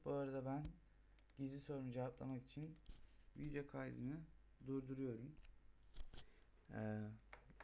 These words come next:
gizli sorumuzun cevabını da yazdım. Devama basıyoruz. Burada bize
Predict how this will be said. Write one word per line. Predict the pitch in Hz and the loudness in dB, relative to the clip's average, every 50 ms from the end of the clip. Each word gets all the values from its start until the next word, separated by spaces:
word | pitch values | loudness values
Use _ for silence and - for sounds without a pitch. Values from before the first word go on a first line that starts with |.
| - - - - - - 117 | -10 -8 -8 -6 -4 0 4
gizli | 127 131 131 135 139 | 6 6 6 6 4
sorumuzun | - - 151 143 135 135 131 127 127 123 | 6 8 8 8 8 6 6 6 4 4
cevabını | 120 127 127 127 123 123 123 123 120 | 6 6 6 6 6 6 6 6 6
da | 117 | 4
yazdım. | 113 110 107 107 104 101 101 117 135 143 147 - - - - - - | 4 4 2 2 0 0 0 -2 -2 -2 -4 -6 -12 -16 -14 -4 0
Devama | 123 127 143 143 135 139 139 131 131 131 123 | 8 10 10 12 12 10 8 8 8 6 4
basıyoruz. | 117 110 - - - 113 120 135 147 - - - - - - - - - - - - - - - - - - - - - - - - - - - - - - - - - - - - - - - - - - - - - - - - - - - - - - - - - - - - - - - - - - - - - - - - - - - - - - - - - - - - - - - | 4 2 0 0 -2 0 0 0 -2 -4 -8 -12 -16 -20 -20 -20 -20 -20 -20 -20 -20 -18 -18 -18 -18 -18 -18 -18 -18 -18 -20 -20 -20 -20 -20 -20 -20 -20 -20 -20 -20 -20 -20 -20 -20 -20 -20 -20 -20 -20 -20 -20 -20 -20 -20 -20 -20 -20 -20 -20 -20 -20 -20 -20 -20 -20 -20 -20 -20 -20 -20 -20 -20 -20 -20 -20 -20 -20 -20 -20 -20 -20 -20 -20 -20 -20 -18 -18 -18 -18 -18 -18 -20 -18 -10 -4
Burada | 135 135 156 170 175 175 175 175 156 | 2 6 6 8 8 8 8 8 8
bize | 156 156 151 175 190 202 214 | 8 6 6 8 6 6 4